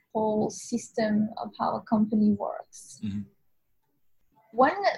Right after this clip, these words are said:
Speaker 1: piece of advice I always give is really integrating, uh, the stakeholders. U X designers complain a lot because <laughs> we say that our efforts are not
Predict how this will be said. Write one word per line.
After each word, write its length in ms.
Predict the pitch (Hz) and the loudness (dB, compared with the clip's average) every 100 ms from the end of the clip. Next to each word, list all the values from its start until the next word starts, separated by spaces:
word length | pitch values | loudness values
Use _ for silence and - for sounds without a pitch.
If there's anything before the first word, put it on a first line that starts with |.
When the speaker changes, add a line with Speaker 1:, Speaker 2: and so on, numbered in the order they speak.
| - | -2
Speaker 1:
piece 200 | 285 262 | -2 -2
of 100 | 233 | 0
advice 420 | 214 208 226 - | 4 4 4 0
I 240 | - 233 - | 2 4 6
always 280 | 240 240 | 6 4
give 200 | 240 208 - | 2 -6 -2
is 180 | 247 220 | -2 0
really 380 | 269 294 240 - | 4 4 4 4
integrating, 760 | 247 254 - 226 - 233 226 226 - | 2 2 2 0 0 4 4 4 0
uh, 60 | 226 | 0
the 120 | 220 | 0
stakeholders. 960 | - 220 - - 214 214 220 214 226 - - _ - - - | 0 -2 -2 0 0 2 0 0 -2 -8 -12 _ -20 -6 4
U 100 | 254 | 4
X 140 | 254 | 4
designers 460 | 240 233 226 233 - | 0 4 4 4 0
complain 400 | 226 226 - 208 | -2 0 2 2
a 80 | 208 | 6
lot 260 | 208 285 - - | 6 6 2 -6
because 520 | 226 - - 269 294 330 - 254 | -4 -2 2 4 4 0 0 0
<laughs> 280 | - - - | -4 -12 -2
we 100 | 240 | 0
say 260 | 247 254 226 | 4 4 6
that 160 | 214 - 214 | 6 6 6
our 180 | 226 | 8
efforts 580 | - 233 - 214 226 - - | 6 6 2 -4 -4 -4 0
are 80 | 233 | 2
not 240 | 226 233 | 2 0